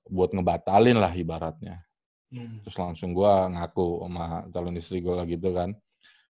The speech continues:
Speaker 1: Bilang, "Eh, apa deh kayaknya kita nggak bisa lanjut nih," gitu kan,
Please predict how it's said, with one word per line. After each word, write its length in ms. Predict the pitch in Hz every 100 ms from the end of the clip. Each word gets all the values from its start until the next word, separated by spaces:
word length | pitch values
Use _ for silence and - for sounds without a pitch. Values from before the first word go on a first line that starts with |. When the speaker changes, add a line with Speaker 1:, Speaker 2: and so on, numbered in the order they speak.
| _ _ _ -
Speaker 1:
Bilang, 320 | 87 87 - -
"Eh, 580 | 107 104 104 101 101 101 - _ _ _ _ _ _ -
apa 220 | 92 -
deh 160 | 107 117
kayaknya 400 | 110 95 107 107
kita 240 | 107 104
nggak 160 | 107 92
bisa 240 | 85 82
lanjut 400 | 90 85 87 104 104
nih," 320 | 131 117 87 82
gitu 240 | 87 82 82
kan, 160 | 87